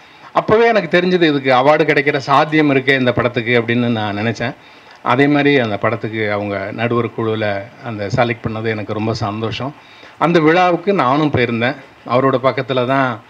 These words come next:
அஹ், பிரேமா பக்கத்துலயும் அவர் பக்கத்துலயும் அடுத்த வரிசையில நான்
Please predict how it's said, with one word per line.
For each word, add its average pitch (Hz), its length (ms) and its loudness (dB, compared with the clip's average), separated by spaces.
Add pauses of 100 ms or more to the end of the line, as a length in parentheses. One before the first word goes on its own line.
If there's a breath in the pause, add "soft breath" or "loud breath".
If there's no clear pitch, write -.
(340 loud breath)
அஹ், 117 480 -6
பிரேமா 131 380 0
பக்கத்துலயும் 120 380 -4
அவர் 117 260 -2
பக்கத்துலயும் 113 400 -6
அடுத்த 113 480 -4 (520)
வரிசையில 123 420 -2
நான் 104 260 -6